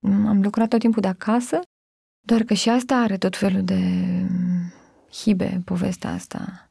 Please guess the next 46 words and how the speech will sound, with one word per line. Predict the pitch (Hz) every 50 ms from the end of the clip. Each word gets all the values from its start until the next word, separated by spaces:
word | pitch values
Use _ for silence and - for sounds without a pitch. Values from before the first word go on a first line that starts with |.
| _ _ -
Um, | 196 190 190 202 202 190 190 208 196 208 - -
e | - 190
clar | 185 - 226 226 220
că | 220 190
nu | 185
m-aș | 180 185 180 -
mai | 185 185
întoarce | 180 170 180 185 - - 180
la | 180
un | 185 180
program | 175 180 180 180 180 180
standard | 175 - - 185 180 180 180 180
de | 180 185
birou, | 180 175 180 170 180 196 214
fiindcă | 214 - 208 196 190
îmi | 190 190
place | 185 202 202 196 196
să-mi | 185 196 196 196
organizez | 185 185 196 196 190 185 180 220 220
timpul | - - 226 220 214 - 196
și | 185 - 196 190 - - _ _ _ _ _ _ _ _ _ _ _ _ _ _ _ _
chiar | - - 269 269
să | 262 - 254
lucrez | 247 240 - - 277 254 254
în | 190 180
timpul | 180 - 180 175 175 190 185
în | 175
care | 180 185 175 170 - - - -
îmi | - 190 180
decid | 180 180 180 - - 190 180
să | - -
lucrez, | - 180 180 - 190 226 240
nu | 247 233 202
doar | 196 196 196
să | 190 - 196
stau | 180 - - _ _ - - 196 202 208
și | 208 - - 190 190 - _ _ _ _ _ _ _ _ _ _ _ _ _ _ -
să-mi | - - 185 190 190 180 - -
prefac | - 185 180 180 - - 214 208 208
că | - 190 180
sunt | 180 185 185 _ _ _ - - _ _
foarte | - - - 208 202 - 202
concentrată | 196 202 202 208 - 196 196 - 208 220 - 208
în | 190
fața | 180 202 202 202 202 190
unui | 190 185 185 185 185 190 196